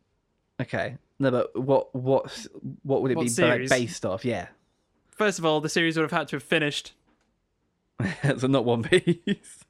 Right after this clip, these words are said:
Speaker 2: So I know that it's not gonna tank the ending.
Speaker 1: Yeah.
Speaker 2: Don't you feel bad for all those people with Game of Thrones tattoos?
Speaker 1: I do, but also the books could still rescue it.
Speaker 2: <sighs> They, they jumped the ship.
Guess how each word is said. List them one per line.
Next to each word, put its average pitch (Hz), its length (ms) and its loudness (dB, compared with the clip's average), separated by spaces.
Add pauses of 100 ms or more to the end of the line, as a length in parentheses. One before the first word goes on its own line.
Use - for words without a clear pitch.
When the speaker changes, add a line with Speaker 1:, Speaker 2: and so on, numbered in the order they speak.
(300)
Speaker 2:
So 147 220 -2
I 147 100 2
know 151 280 4
that 143 120 0
it's 139 160 -2
not 147 160 -2
gonna 139 200 -4 (160)
tank 143 280 -2
the 143 120 -2
ending. 143 640 -6
Speaker 1:
Yeah. 117 360 -2
Speaker 2:
Don't 190 120 -2
you 180 40 -6
feel 208 100 4
bad 165 240 2
for 180 80 0
all 160 60 2
those 160 120 2
people 160 140 -2
with 143 100 -4
Game 147 100 0
of 139 60 -6
Thrones 139 180 -4
tattoos? 156 360 -6 (440)
Speaker 1:
I 156 100 4
do, 190 300 4
but 151 140 4
also 147 680 6 (560)
the 127 80 2
books - 400 2
could 123 220 -2 (100)
still 113 420 0 (220)
rescue 127 360 -2
it. 151 200 -2 (360)
Speaker 2:
<sighs> - 60 -14 (680)
They, 135 300 -4
they 139 100 -2
jumped 131 220 -4
the - 40 -8
ship. - 260 -4